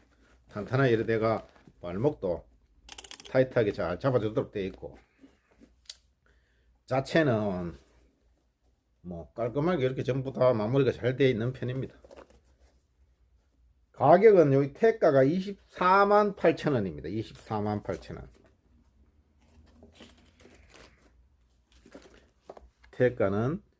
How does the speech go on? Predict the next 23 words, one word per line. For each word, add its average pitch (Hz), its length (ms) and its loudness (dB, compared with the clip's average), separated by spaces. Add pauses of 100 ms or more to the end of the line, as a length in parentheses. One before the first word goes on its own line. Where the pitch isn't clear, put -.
(420)
요 87 100 -8
보면 95 260 -4
이십사만 151 720 2
팔천 147 420 2
원에 117 560 -2 (840)
캠프라인 147 540 4
기본 131 320 -2
디씨가 110 500 0
이십 135 280 -2
프로 135 120 -4
들어가면 104 240 -2
십구만 202 840 0
팔천사백 185 1000 0
원이 113 160 0
나옵니다. 73 300 -14
실판매가는 104 1000 -10 (840)
십구만 139 380 -4
팔천사백 139 540 2
원인데 101 240 -2
저희 127 480 -4 (500)
시티코리아 151 400 2
티비에서는 117 640 -4 (480)
고객님들의 131 960 0